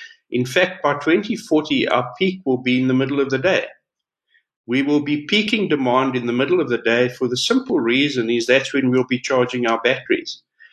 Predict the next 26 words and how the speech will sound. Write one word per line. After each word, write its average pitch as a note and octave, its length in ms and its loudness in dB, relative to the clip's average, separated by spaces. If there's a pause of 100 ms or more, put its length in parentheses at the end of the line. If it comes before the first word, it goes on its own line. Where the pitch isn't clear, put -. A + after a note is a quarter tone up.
(180)
We B2+ 120 0
will C#3 160 4
have D3 180 2
surplus F3 640 2
solar D3 320 2
in A#2 160 -2
the A#2+ 80 -4
middle A#2+ 300 0
of B2 100 0
the A2+ 100 -2
day, A2 360 0 (160)
and A#2 160 0
the A#2+ 180 2
battery, D3 500 0
when A2+ 140 0
it's - 180 -4
in G#2 200 -4
charging C3+ 580 0
mode, - 320 -4 (480)
is C3 180 0
actually D3 420 0
a B2+ 60 2
demand C3+ 540 0
center. - 540 -2 (580)
And B2 160 -2
so C3+ 380 0